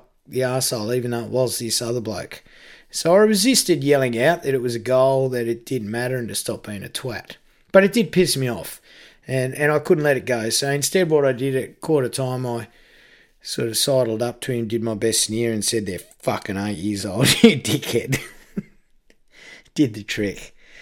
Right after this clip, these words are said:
He went into his shell, just another loser trying to live vicariously through his children. Uh, the Big Nuts family are coming to Sydney this weekend. His daughters are adults now, but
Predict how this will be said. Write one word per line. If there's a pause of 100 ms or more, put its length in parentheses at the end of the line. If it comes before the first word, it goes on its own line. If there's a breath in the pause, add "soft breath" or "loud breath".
(240 loud breath)
He
went
into
his
shell,
just
another
loser
trying
to
live
vicariously
through
his
children. (1300 soft breath)
Uh,
the
Big
Nuts
family
are
coming
to
Sydney
this
weekend.
His
daughters
are
adults
now,
but